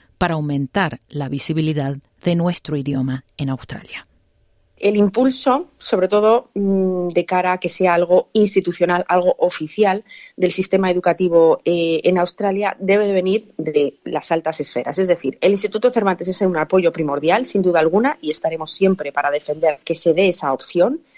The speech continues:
Speaker 2: pero también debemos contar, por supuesto, con el apoyo, por ejemplo, de las instituciones oficiales, por ejemplo, la embajada, no solo la embajada española, sino la embajada,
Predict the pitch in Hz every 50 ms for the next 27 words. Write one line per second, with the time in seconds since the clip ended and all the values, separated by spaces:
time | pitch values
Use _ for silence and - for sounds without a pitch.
0 | _ _ 185 175 151 147 135 - _ - 151 147 147 156 175 185 175 170 175 170
1 | 175 175 180 - - 175 - - 185 208 - - - 170 - 175 160 165 175 190
2 | - - 220 262 269 - 185 175 160 147 147 156 - 160 165 175 165 - 160 -
3 | - 185 208 247 240 208 170 170 170 - 143 - - - - 143 - 160 170 175
4 | 165 - 156 160 151 - 170 170 190 190 - 170 151 - - 170 180 226 254 -
5 | - 170 151 143 143 139 139 135 - - - 151 165 151 139 131 131 - - 143
6 | 139 139 135 139 139 135 - 160 151 160 165 - 214 214 233 240 247 240 233 -
7 | 233 233 233 240 233 220 208 202 - 190 190 202 208